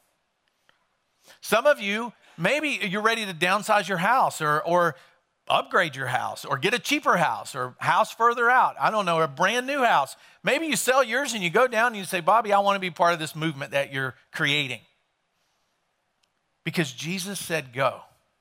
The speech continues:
Now, why would I, as the pastor of this church, tell people to go?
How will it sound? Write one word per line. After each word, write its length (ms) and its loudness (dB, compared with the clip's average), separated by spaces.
Now, 120 0
why 240 4
would 200 -2
I, 480 2
as 200 0
the 100 -6
pastor 480 0
of 80 -2
this 160 -2
church, 440 2
tell 160 0
people 300 -8
to 100 -2
go? 560 0